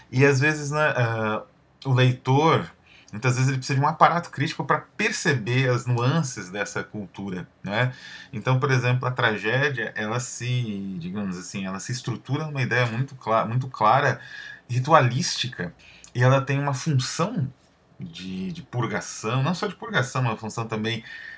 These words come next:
é, digamos assim, pedagógica, uma função de compreensão da realidade,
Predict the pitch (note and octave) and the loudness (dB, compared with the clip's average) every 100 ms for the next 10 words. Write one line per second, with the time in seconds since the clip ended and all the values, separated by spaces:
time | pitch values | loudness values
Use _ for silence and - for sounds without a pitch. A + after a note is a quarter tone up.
0 | - G2 A2+ G2+ G#2+ A2 G2+ G2 A#2+ A2+ | -14 -8 -6 -4 -4 -4 -4 -6 -6 -2
1 | C3+ C3+ F#2+ E2 F#2+ A#2+ A#2 F2+ - F#2 | 2 4 4 2 2 2 2 -2 -8 -6
2 | F#2+ - G2+ - A2+ G2 - B2+ B2+ A2+ | -8 -8 -10 -6 -6 -6 0 2 2 0
3 | G2+ - A#2+ A2 A2 G2 F#2 F2 G#2 B2 | -2 -4 -4 0 0 0 -4 -2 0 -2